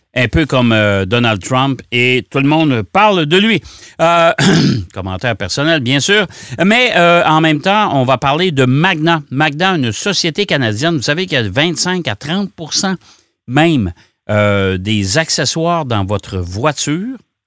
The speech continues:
toutes marques confondues, ils sont fabriqués par cette société, une société toute canadienne. Alors ça, j'ai bien hâte d'entendre aussi notre ami Denis nous parler de ça. Mais d'entrée de jeu, encore une fois, vous allez <laughs> voir des sujets, on en a pas mal.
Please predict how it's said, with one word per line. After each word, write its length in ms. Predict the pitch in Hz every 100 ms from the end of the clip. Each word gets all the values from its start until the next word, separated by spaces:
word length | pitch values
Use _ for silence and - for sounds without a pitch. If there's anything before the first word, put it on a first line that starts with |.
| _
toutes 220 | - 190 -
marques 220 | 185 -
confondues, 680 | - 135 120 107 104 196 - _ _ _
ils 60 | 101
sont 200 | - 156
fabriqués 760 | 143 127 120 104 185 202 160 - -
par 140 | 139
cette 200 | - 160
société, 680 | - 120 - 107 92 175 208
une 120 | 117
société 500 | 98 110 - 107 170 151 -
toute 200 | 160 -
canadienne. 640 | 151 127 104 92 95 73 - - _ -
Alors 260 | 92 92 82
ça, 160 | -
j'ai 160 | 160 117
bien 200 | 117 135
hâte 80 | 131
d'entendre 440 | 113 98 120 107
aussi 340 | 90 - 139 135 - _ _ _
notre 240 | 92 87
ami 180 | 104 113
Denis 380 | 117 110 123 165
nous 300 | 135 113 117
parler 280 | 131 131 175
de 180 | 143 123
ça. 260 | - 135 - - _
Mais 160 | 143 165
d'entrée 440 | 226 240 196 202
de 40 |
jeu, 420 | 147 165 233 226 160 -
encore 440 | 135 123 156 165
une 80 | 143
fois, 260 | 117 180 180
vous 140 | 107
allez 100 | 143
<laughs> 20 |
voir 220 | 185 185 160
des 160 | 156
sujets, 320 | 143 - 151
on 140 | 208 143
en 120 | 131
a 80 | 143
pas 140 | 131
mal. 300 | 123 165 170